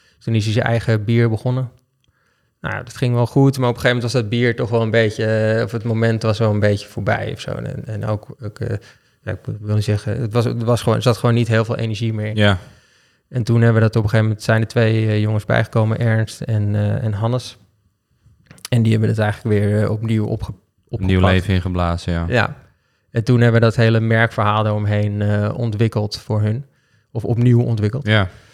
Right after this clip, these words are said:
Speaker 1: En dat kwam eigenlijk ook een beetje omdat die Patrick, die kwam vaak, eh, langs. En als je hem dan, eh, sprak, nou, was, was, eh, echt een heel aardige fan, maar soms misschien wat moeilijk te peilen. Maar je merkte wel dat als je heel open naar hem was, dan kreeg je ook weer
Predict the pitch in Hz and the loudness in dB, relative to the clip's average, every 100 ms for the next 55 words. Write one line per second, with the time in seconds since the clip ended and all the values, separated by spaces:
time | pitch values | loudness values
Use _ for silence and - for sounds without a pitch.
0 | _ _ - 117 110 123 117 113 117 123 | _ _ -4 -2 0 0 2 0 0 2
1 | 120 120 117 117 117 113 110 113 110 107 | 2 2 2 2 2 0 0 0 0 -2
2 | 104 127 120 120 107 113 - 113 107 113 | -2 0 2 0 -2 -6 -6 -6 -4 -2
3 | 107 104 113 110 110 123 123 120 - 113 | -2 -2 -2 0 4 4 2 0 -2 -2
4 | 110 - 110 110 110 110 110 110 110 - | -2 -2 -2 0 0 0 0 -2 -2 -2
5 | 117 110 - 120 107 104 107 - - - | 2 2 2 -2 -2 -2 -4 -6 -14 -10
6 | 123 113 117 - - - 120 - 135 123 | -8 -6 -6 -8 -14 -16 -16 -8 -6 -2
7 | 110 117 113 113 110 - 131 123 117 110 | 0 2 2 2 -2 -2 0 2 0 -2
8 | - 117 131 117 117 110 110 117 110 - | -2 -4 -4 -4 -2 -2 0 0 -2 -6
9 | - 120 123 131 - _ _ _ _ _ | -2 -2 -2 -6 -12 _ _ _ _ _
10 | 113 117 117 110 117 117 117 120 131 113 | -2 2 2 2 2 2 2 -2 0 0
11 | 113 110 - _ 123 120 120 113 110 110 | 0 -4 -12 _ -6 -4 -4 -8 -6 -6
12 | 117 107 104 107 107 101 104 104 - 104 | -4 -6 -8 -8 -6 -6 -6 -6 -4 -4
13 | 104 | -4